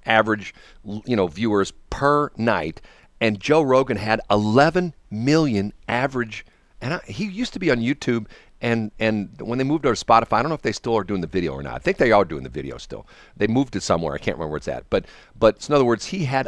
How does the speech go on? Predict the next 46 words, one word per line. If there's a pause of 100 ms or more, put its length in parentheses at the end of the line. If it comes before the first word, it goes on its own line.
ele-,
and
once
again,
I
know
we're
talking
apples
and
oranges. (300)
We're
talking
cable
T
V
as
opposed
to
a
podcast.
But
once
again, (480)
think
of
the
power
that
Joe
Rogan
has. (240)
There's
this
new,
there's
this
new (100)
app
called
Getter.
Have
you
heard
this
before?